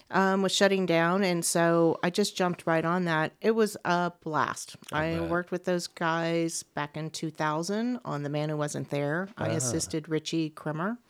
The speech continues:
Speaker 2: Okay.
Speaker 1: And just to kind of get back into the Coen world was awesome.
Speaker 2: I'll bet.
Speaker 1: Yeah,
Speaker 2: That,
Speaker 1: I
Speaker 2: that's like my dream
Speaker 1: It
Speaker 2: team right there to do a Coen Brothers movie. I,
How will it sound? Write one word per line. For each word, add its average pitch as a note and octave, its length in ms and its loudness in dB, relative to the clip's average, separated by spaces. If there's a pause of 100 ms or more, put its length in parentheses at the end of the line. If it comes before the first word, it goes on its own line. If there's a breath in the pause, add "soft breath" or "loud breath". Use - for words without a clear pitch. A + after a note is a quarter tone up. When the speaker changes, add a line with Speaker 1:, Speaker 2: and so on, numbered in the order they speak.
Speaker 2:
Okay. G#2+ 360 -6 (300 loud breath)
Speaker 1:
And D#3+ 580 0
just - 300 0
to D#3+ 100 0
kind F3 300 0
of D#3 180 0 (540 soft breath)
get E3+ 180 0
back D#3 240 2
into D#3 600 2
the C#3 420 0 (200)
Coen F3+ 380 0
world D3+ 460 -2 (140)
was D3 840 -2 (640)
awesome. - 380 -6 (680 loud breath)
Speaker 2:
I'll G2 100 -8
bet. F2+ 280 -10 (120)
Speaker 1:
Yeah, C3 320 -4 (140)
Speaker 2:
That, C3+ 240 2
Speaker 1:
I A#2+ 40 -6
Speaker 2:
that's C3+ 220 2
like B2+ 140 2
my A2 120 0
dream G2+ 400 -6 (160)
Speaker 1:
It - 140 -14
Speaker 2:
team G2+ 340 0
right G#2+ 180 -2
there G2+ 200 -4
to F#2+ 140 -10
do G#2+ 140 -2
a G2 60 0
Coen G#2 240 -2
Brothers G#2+ 300 -4
movie. A2 340 0 (380)
I, A2 100 0